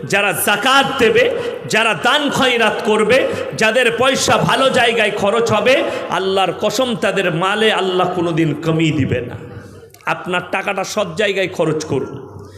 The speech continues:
ভালো জায়গায় খরচ করুন। সবাই করবেন? জোরে বলুন ইনশাআল্লাহ। ভালো জায়গায়, সৎ জায়গায় খরচ করুন, আপনি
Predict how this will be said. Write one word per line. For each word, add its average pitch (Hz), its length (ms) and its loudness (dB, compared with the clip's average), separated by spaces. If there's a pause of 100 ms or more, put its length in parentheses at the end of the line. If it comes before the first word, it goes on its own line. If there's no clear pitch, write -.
(260)
ভালো 262 280 2
জায়গায় 254 420 4
খরচ 214 360 -2
করুন। 147 320 -4
সবাই 185 360 -2
করবেন? 190 440 -2
জোরে 175 200 0
বলুন 208 260 0
ইনশাআল্লাহ। 214 800 -4 (580)
ভালো 185 360 -2
জায়গায়, 190 520 -2 (300)
সৎ - 500 -2
জায়গায় 180 340 2
খরচ 156 400 0
করুন, - 580 -4 (720)
আপনি 208 520 0